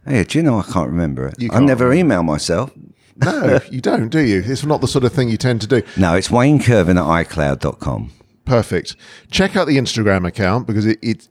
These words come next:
Speaker 2: it's, there's a lot of stuff on there, and Wayne's constantly posting really good material, great shots, great imagery, and, uh,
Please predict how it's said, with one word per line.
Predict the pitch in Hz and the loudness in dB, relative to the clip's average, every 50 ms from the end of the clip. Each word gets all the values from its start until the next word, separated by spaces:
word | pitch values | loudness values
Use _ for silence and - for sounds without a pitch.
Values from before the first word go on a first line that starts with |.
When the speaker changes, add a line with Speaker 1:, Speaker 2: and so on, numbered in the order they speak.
| - - | -8 -6
Speaker 2:
it's, | 110 - - - - - - - | -6 -6 -6 -10 -10 -10 -10 -10
there's | - 101 98 90 | -8 -8 -6 -4
a | 92 87 | -4 -2
lot | 104 123 127 | 0 2 2
of | 110 - | 2 0
stuff | - - 123 104 - - | 2 0 0 0 0 -4
on | 95 90 | -6 -2
there, | 92 95 95 95 | -2 0 0 0
and | 98 101 | 0 -2
Wayne's | 104 101 98 87 - | -2 -2 -2 -4 -6
constantly | - - - 143 120 - - 107 98 90 | -8 -4 -2 -2 -2 -2 -4 -4 -4 -4
posting | - - 113 101 92 - - 95 104 | -4 -4 -6 -4 -4 -6 -8 -6 -2
really | 110 113 107 98 87 | 0 0 0 0 0
good | 87 98 90 - | -2 -4 -4 -4
material, | - 87 - - 104 92 87 90 90 90 92 87 | -8 -12 -8 -4 -4 -2 -2 0 -2 -2 -4 -4
great | - 110 110 104 - | -2 0 0 0 -2
shots, | - - 104 85 - - - - - - - | -4 -4 -4 -4 -4 -4 -8 -14 -12 -12 -10
great | - 95 92 - | -6 -6 -6 -4
imagery, | - 92 95 90 78 92 95 90 90 | -4 -6 -8 -6 -6 -4 -4 -4 -4
and, | 85 87 87 | -4 -6 -6
uh, | 85 85 82 | -6 -8 -8